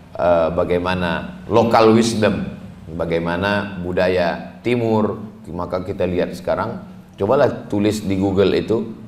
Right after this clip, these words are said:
sepuluh masjid dunia, eh, maka akan muncul arsitektur-arsitektur yang unik dari Indonesia.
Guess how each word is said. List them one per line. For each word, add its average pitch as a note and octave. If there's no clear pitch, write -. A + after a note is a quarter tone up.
sepuluh A2+
masjid G2
dunia, G2
eh, F2
maka F#2+
akan G2+
muncul G2
arsitektur-arsitektur G2
yang G2
unik A#2
dari F2
Indonesia. F2